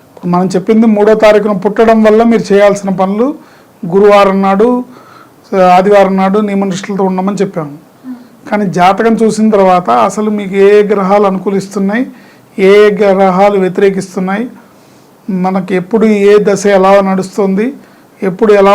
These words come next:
ఉంటుంది, ఎలాంటి పరిస్థితులను ఎదుర్కోబోతున్నాం అనే విషయాలు జాతకం ద్వారా మనం తెలుసుకోగలుగుతాం. So జాతకం చూపించుకొని, అట్లాగే పేరు,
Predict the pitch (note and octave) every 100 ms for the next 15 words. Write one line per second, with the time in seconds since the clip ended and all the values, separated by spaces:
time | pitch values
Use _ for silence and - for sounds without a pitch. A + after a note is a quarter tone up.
0 | G#3 F#3+ G3 F#3+ A#3 C#4+ - _ _ -
1 | G3+ F#3+ G#3 G3+ G3+ F#3+ G3+ G3+ G3 F#3+
2 | G3 G3+ F#3+ F#3+ F#3 F#3 F#3 F#3 F#3 F#3
3 | F3+ - A3+ G#3 A3 D#4 - - _ _
4 | F#3 F3 G#3 A3+ A#3+ A3+ A3 A3 A3 G3+
5 | F#3 F3 - F#3 E3+ D#3+ D#3+ E3 E3+ _
6 | _ _ - _ - - D#3+ F3 F#3+ A#3
7 | B3 A3+ G#3+ G#3 - G3 F#3 G3 - -
8 | _ _ - - A3+ A3+ - G#3+ A3 G#3